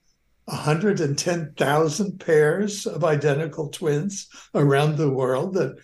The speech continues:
where records had been kept. And it concluded that about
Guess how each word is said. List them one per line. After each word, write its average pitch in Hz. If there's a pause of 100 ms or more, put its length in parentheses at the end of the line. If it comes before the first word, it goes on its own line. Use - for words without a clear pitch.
(120)
where 160
records 143
had 151
been 127
kept. - (760)
And 156 (520)
it 285
concluded 214
that 165
about 160